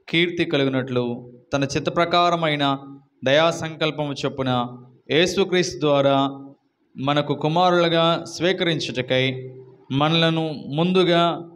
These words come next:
తన కోసం నిర్ణయించుకొని మనము తన ఎదుట పరిశుద్ధులమును నిర్దోషులమునై ఉండవలెనని జగత్ పునాది వేయబడక మునిపే ప్రేమ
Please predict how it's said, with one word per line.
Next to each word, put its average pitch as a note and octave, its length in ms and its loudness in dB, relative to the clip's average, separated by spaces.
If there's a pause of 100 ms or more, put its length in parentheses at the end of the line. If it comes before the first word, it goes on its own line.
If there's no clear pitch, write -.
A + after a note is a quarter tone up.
(160)
తన D3 140 2
కోసం F3 500 0
నిర్ణయించుకొని D3 1120 -2 (400)
మనము D3+ 280 2
తన D3 200 -2
ఎదుట E3 600 0 (240)
పరిశుద్ధులమును F3 1040 0
నిర్దోషులమునై E3 1040 2
ఉండవలెనని C3+ 1040 0 (300)
జగత్ D#3 400 0
పునాది D3+ 360 2
వేయబడక D3 480 0
మునిపే C#3 500 -2 (520)
ప్రేమ F3+ 360 0